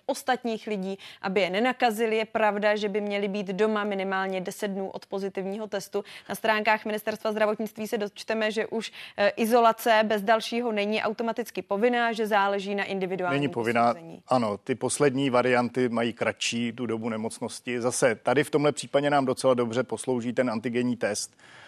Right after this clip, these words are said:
Speaker 2: protože pokud, eh, jsme, měli bychom být dva dny bez příznaků, abychom, eh, mohli tedy ukončit tu izolaci nebo samoizolaci.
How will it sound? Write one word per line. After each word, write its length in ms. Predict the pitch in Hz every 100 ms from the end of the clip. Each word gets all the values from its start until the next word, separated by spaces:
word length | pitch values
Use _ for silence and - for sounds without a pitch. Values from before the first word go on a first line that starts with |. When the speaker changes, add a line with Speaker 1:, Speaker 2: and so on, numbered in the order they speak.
| -
Speaker 2:
protože 320 | - 107 117
pokud, 460 | 110 117 139 127 139
eh, 440 | 123 120 113 113
jsme, 380 | 107 - 139 113 -
měli 280 | 127 143
bychom 260 | 160 143 151
být 120 | 135
dva 160 | 120 135
dny 160 | 131
bez 180 | 131 110
příznaků, 720 | - 117 117 120 - 139 156
abychom, 440 | 123 117 - 113 113 - - _
eh, 140 | - 113
mohli 360 | 113 113 120
tedy 320 | 113 113 117 110
ukončit 460 | 104 120 113 107
tu 160 | - 120
izolaci 420 | 110 117 107 -
nebo 220 | 110 98 -
samoizolaci. 920 | - 113 120 110 113 113 - -